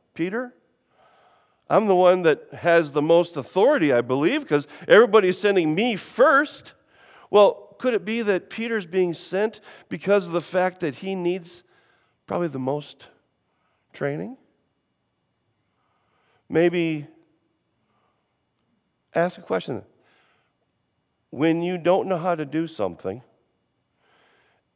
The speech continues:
and you go to do that one thing over and over and over, do you learn how to do it better? I think so.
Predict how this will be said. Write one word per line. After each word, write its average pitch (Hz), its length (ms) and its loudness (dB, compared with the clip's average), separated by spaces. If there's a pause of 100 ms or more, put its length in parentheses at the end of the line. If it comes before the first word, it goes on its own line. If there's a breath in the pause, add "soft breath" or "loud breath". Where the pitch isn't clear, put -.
(140)
and 147 260 4
you 156 500 -4
go 170 440 0 (160)
to 151 160 -8
do 156 320 -8
that 120 340 -2
one 95 300 -6
thing 95 400 -10 (1300)
over 123 560 -4 (260)
and 113 220 -6
over 113 680 -8 (180)
and 117 280 -8
over, 113 580 -8 (480)
do 120 80 -8
you 131 80 -2
learn 139 160 2
how 135 120 -2
to 127 100 -2
do 131 100 -6
it 131 80 -6
better? 135 340 -4 (2250)
I 90 60 -20
think 87 280 -16
so. 110 300 -12